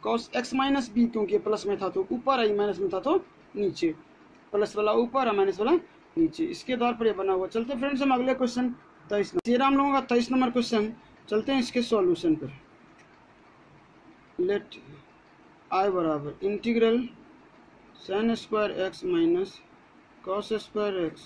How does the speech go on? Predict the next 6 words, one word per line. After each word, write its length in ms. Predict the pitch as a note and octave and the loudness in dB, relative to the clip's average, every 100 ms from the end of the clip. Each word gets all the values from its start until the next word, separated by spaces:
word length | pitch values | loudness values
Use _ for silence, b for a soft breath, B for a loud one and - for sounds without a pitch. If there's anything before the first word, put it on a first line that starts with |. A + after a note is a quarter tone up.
| - - - - | -20 -20 -20 -10
बटा 360 | E3+ E3 - E3+ G#3 - - - - - - | -6 -6 -4 -6 -6 -12 -20 -20 -20 -20 -6
sine 320 | G3 A3 G#3+ | -2 -2 -2
square 420 | - G#3 G#3 F#3+ | -4 -2 0 2
x 220 | D#3+ D#3 - - - - - - - - | 0 -2 -10 -20 -20 -20 -20 -20 -20 -8
cos 260 | F3+ F3+ E3+ | -4 -4 -4
square 400 | D#3+ - B3+ | -8 -4 -6